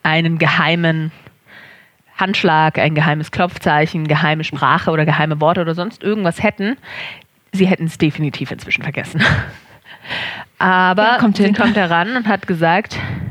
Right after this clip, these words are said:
Speaker 1: man kann euch ja kaum überhören.
Speaker 2: Ja, das hat die Gesellschaft so an sich.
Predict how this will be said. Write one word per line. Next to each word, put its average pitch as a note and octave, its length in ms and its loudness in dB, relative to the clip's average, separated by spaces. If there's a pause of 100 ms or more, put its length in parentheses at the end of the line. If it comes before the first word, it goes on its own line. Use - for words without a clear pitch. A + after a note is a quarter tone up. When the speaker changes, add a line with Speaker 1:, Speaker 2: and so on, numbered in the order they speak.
(840)
Speaker 1:
man G#3 120 -2
kann G#3+ 140 2
euch G#3 120 0
ja G3+ 80 2
kaum G3 240 0
überhören. F#3 600 0 (1000)
Speaker 2:
Ja, A#3 420 2 (360)
das - 280 0
hat - 340 -2 (120)
die A#3 100 4
Gesellschaft G#3 600 2
so F#3+ 240 0 (360)
an F3 140 0
sich. F3+ 300 -2